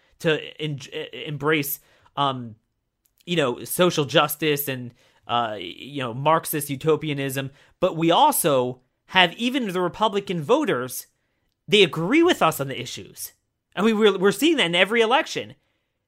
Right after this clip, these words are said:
But every one of our guys loses. And again, put Trump and Cruz on a shelf. I want to demonstrate to our audience, even Trump supporters,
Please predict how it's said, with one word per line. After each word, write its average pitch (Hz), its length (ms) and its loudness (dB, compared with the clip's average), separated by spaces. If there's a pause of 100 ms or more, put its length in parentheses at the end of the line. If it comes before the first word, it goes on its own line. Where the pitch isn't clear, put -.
(200)
But 254 280 2
every 254 320 4
one 202 220 0
of 175 100 -4
our 175 120 0
guys 147 360 0
loses. 139 640 -4 (320)
And 185 100 0
again, 185 320 2 (280)
put - 400 -4
Trump 196 440 -6 (160)
and 160 220 -4
Cruz 170 400 -4
on 143 160 -10
a 123 60 -10
shelf. - 500 -14 (1160)
I 185 100 2
want 269 200 0
to 226 60 -2
demonstrate 147 840 -4
to 113 80 -6
our 151 180 0
audience, 139 420 -2
even 165 240 -8
Trump 156 300 -6
supporters, 131 680 -8